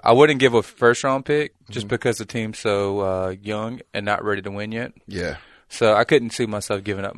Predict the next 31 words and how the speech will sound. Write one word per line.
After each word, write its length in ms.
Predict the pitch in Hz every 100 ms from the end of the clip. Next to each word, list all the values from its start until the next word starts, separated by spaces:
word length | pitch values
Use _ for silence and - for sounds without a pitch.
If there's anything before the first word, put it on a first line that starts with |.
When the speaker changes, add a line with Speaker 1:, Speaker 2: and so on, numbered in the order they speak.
| 107
Speaker 1:
anything 340 | 104 - 101
more 160 | 101 98
than 140 | 95 95
a 120 | 95
second 300 | - 110 98
round 180 | 95 95
pick, 180 | 101 - _ _ _ _ -
which 160 | 180 180
is 100 | 160
a 60 |
real 200 | 147 156
good 240 | 135 139 127
pick 220 | 151 -
because 240 | 123 120
we 100 | 113
suck. 400 | 110 110 101 - _ _
Speaker 2:
Right. 160 | 90 85
Speaker 1:
So 80 | 127
it's, 260 | 98 117
it's 460 | 117 117 71 117 -
borderline 560 | 107 101 123 110 101 95
first 240 | 113 113
round 200 | 101 98
pick, 220 | 104 101 _ -
you 80 | 104
know, 220 | 107 107 _
high 220 | 110 107 107
end 140 | 104
second 260 | - - -
round 160 | -
pick. 280 | 120 -